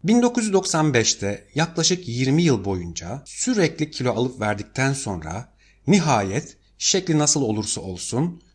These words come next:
vücuduma şükretmenin, kendime daha çok sevgi vermenin anahtarı olduğunu anladım.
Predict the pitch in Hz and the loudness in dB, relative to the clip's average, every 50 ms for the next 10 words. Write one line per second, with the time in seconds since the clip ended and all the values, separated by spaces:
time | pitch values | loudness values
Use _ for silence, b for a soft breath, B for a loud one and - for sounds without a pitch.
0 | _ _ 113 127 120 131 131 127 131 139 147 151 - - - - 214 - 131 110 | _ _ -8 -6 -4 -2 -2 -2 0 -2 -2 -2 -2 -4 -4 -4 -2 -4 -4 -4
1 | - 101 95 92 92 104 143 175 175 b b b b b b b - - 180 180 | -4 -6 -6 -6 -4 -4 -4 -6 -8 b b b b b b b -4 -2 -2 0
2 | 180 185 190 175 156 156 170 202 196 - 170 175 - - - 139 143 170 185 156 | 0 0 -2 -2 -2 -2 -4 -4 -4 -6 -6 -6 -4 -4 -4 -4 -2 -2 -2 0
3 | 139 131 120 113 110 113 143 156 - - 120 123 123 123 123 - - 147 151 151 | 0 0 -2 -2 0 0 -2 -2 -4 -6 -4 -4 -4 -4 -6 -6 -6 -4 -2 -2
4 | 143 131 110 104 95 87 85 85 85 82 85 85 | -4 -4 -6 -6 -8 -8 -10 -12 -12 -14 -16 -18